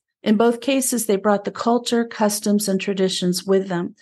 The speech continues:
By comparing Egyptian culture with Mayan culture from the Yucatan region of Mexico,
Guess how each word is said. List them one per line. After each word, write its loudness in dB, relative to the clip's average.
By 4
comparing 0
Egyptian 2
culture 0
with -2
Mayan 2
culture -2
from -2
the 0
Yucatan 0
region 2
of 0
Mexico, 0